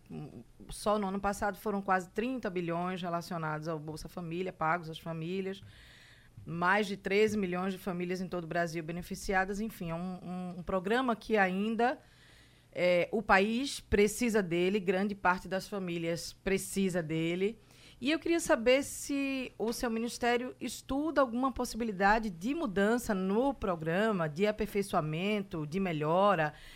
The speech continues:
de correção de rumos, porque, por outro lado, também é um programa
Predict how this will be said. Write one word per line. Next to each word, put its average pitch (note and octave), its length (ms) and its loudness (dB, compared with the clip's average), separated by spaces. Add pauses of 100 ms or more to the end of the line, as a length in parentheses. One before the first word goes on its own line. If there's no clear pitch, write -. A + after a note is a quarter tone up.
(160)
de E3+ 100 -6
correção A3+ 480 2
de C#4 80 0
rumos, C#4 320 0
porque, C#4+ 300 -4
por C#4 180 0
outro B3 220 0
lado, A3 260 6
também B3 400 0
é C4 60 -2
um C#4 180 -4
programa B3 500 -2